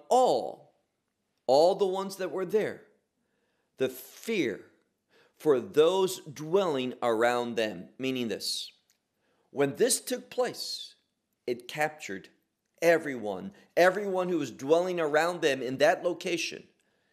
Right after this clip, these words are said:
It caused them to fear. This word fear has to do with giving God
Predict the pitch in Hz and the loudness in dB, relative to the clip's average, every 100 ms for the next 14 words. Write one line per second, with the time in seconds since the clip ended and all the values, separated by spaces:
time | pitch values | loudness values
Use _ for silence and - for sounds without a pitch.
0 | _ _ 117 110 - 131 131 139 - 117 | _ _ -4 -4 -2 0 0 0 -6 -6
1 | 110 104 98 - 110 98 - - 107 85 | -6 -6 -10 -14 -12 -12 -12 -8 -8 -8
2 | - _ _ - 123 151 151 175 175 - | -18 _ _ -2 0 0 -2 -4 -6 -6
3 | 180 123 78 - _ _ _ _ _ _ | -4 -4 -8 -16 _ _ _ _ _ _
4 | - 127 123 - 127 110 110 - 95 87 | -4 -4 -4 -8 -10 -8 -8 -12 -10 -2
5 | 147 156 170 127 104 95 92 | 0 -2 -6 -4 -4 -6 -12